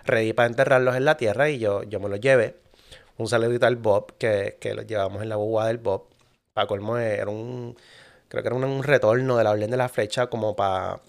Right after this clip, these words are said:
por allá por Añasco. So, el pobre Bob tuvo que cargar eso, <laughs> esos palos en, en la guagua, ya lo, desde Bayamón hasta Añasco. Eh, una guaguita ahí cargada de, llena de palos.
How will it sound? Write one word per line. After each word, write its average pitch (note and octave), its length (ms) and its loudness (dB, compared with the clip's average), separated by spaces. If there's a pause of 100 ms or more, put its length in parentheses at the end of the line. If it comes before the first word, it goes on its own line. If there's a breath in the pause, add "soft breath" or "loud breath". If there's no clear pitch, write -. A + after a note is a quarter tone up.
por G#2+ 140 0
allá G2+ 180 -2
por A#2 120 2
Añasco. B2 560 -2
So, A2 220 -2
el G2+ 60 -4
pobre G2+ 300 0
Bob A#2 220 0
tuvo A2 260 -2
que A2+ 100 -4
cargar A2+ 520 0 (840 soft breath)
eso, G#2 720 0 (840)
<laughs> - 200 0
esos C3 240 0
palos G2 420 -2
en, G#2 420 -6 (340)
en G#2+ 140 -2
la G2+ 100 2
guagua, F#2 400 0
ya F2+ 120 -6
lo, F#2+ 180 -10 (220)
desde G#2 380 -6
Bayamón F#2 360 -4
hasta F#2 220 -4
Añasco. G#2+ 520 -6 (640 loud breath)
Eh, F#2+ 440 -2
una G2+ 200 -6
guaguita G#2 400 -2
ahí G#2 300 -4
cargada G2 380 -2
de, G2+ 280 -4
llena G#2 200 -2
de A2+ 120 0
palos. G#2+ 340 -2